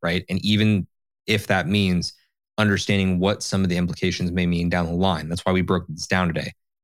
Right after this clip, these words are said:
It's not like all of these pieces are news stories of their own. It's simply that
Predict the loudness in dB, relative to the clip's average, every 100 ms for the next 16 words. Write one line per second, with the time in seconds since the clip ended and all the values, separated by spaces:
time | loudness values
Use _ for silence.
0 | _ _ -2 2 2 2 2 2 0 -4
1 | _ 0 2 4 2 2 2 0 -2 -4
2 | -2 0 0 0 -2 0 0 -4 -4 0
3 | 2 0 0 0 2 -2 -4 -6 -4 -6
4 | -6 -14 _ _ _ _ -2 -2 0 0
5 | 2 2 2 0 0